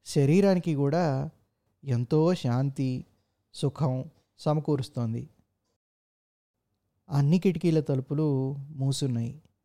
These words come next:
గాలి అవతల అరుస్తోంది. జల్లు కూడా ప్రారంభించింది. వాన చినుకులు గాలి బలం వల్ల కిటికీ తలుపుల సందుల్లోంచి చొచ్చుకొని వస్తున్నాయి. స్పర్శకు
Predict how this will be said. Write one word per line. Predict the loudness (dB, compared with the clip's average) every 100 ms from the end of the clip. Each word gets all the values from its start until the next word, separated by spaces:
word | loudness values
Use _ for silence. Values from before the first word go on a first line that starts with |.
| _ _ _ _ _ _ _ -4 -2
గాలి | 0 0 0 0 -4 -6
అవతల | -4 -2 0 0
అరుస్తోంది. | -2 -4 -4 -2 -4 -8 -14 _ _ _ _ _ -8
జల్లు | -2 0 2
కూడా | 4 4 2
ప్రారంభించింది. | 0 0 0 -2 -2 -4 -6 -8 -14 _ _ _ _ _ _ _ _ _ _ 0
వాన | 4 6 4 2
చినుకులు | 0 2 4 4 2 2
గాలి | 4 4 2
బలం | 2 2 2
వల్ల | 2 2 2 0 -4 -10 _
కిటికీ | -6 -2 -2
తలుపుల | 0 -2 -2 -2
సందుల్లోంచి | -2 0 2 2 0 -6
చొచ్చుకొని | -10 -10 -6 -4
వస్తున్నాయి. | -4 -4 -4 -4 -6 _ _ _ _ _ _ _ _ _ _ _ _
స్పర్శకు | -12 -4 -4 -2 -2 0 -2 -2